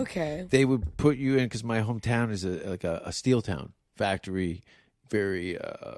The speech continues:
Speaker 2: you know,
Speaker 1: Industrial.
Speaker 2: completely industrial, r-, rusty metal,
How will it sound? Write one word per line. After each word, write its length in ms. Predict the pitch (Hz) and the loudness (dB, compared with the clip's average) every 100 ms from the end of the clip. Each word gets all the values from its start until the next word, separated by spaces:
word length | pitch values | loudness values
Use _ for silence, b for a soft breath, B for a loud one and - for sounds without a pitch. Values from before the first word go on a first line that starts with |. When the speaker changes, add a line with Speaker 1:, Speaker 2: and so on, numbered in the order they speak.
| - | -8
Speaker 2:
you 100 | 92 | -6
know, 200 | 73 71 - | -6 -10 -10
Speaker 1:
Industrial. 920 | 175 - - - - - 123 - - - | -12 -8 -8 -8 -8 -8 -10 -12 -16 -8
Speaker 2:
completely 480 | 147 117 139 135 113 | -6 -4 -2 -2 -4
industrial, 680 | 104 90 85 - 92 78 - | -4 -6 -6 -8 -8 -8 -12
r-, 160 | 110 - | -16 -14
rusty 480 | - 123 123 - 120 | -2 2 2 0 -2
metal, 440 | 101 92 95 87 | -2 0 0 0